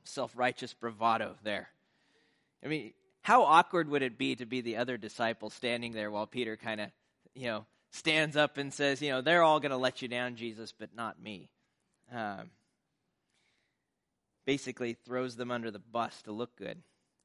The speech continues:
As one author, uh, summarizes, Peter's behavior fails in three ways. First, in his condescension toward the other disciples.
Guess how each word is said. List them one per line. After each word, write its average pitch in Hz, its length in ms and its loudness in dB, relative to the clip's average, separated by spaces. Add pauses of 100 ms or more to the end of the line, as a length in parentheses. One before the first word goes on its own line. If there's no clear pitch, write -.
(1120)
As 135 140 -4
one 170 200 2
author, 156 520 4
uh, 127 240 4
summarizes, 131 1000 2
Peter's 202 560 0
behavior 151 960 2
fails 170 640 2
in 156 200 -6 (200)
three 214 320 -8
ways. 123 580 2 (440)
First, 165 480 2
in 156 160 -6
his 151 160 -2
condescension 156 920 -4
toward 139 220 -2
the 131 100 -2
other 123 180 0
disciples. 110 760 -6